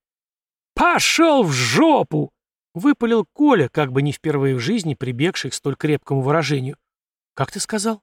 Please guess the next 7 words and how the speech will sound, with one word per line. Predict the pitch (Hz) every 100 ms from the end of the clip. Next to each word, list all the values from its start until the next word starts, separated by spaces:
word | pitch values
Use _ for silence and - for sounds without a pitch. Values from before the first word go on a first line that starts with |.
| _ _ _
не | 170 156
поверил | 147 139 143 135
своим | 147 139
ушам | 139 - 175
член | 160 143 143
императорской | 139 156 139 131 - 147
фамилии. | - 165 170 131 139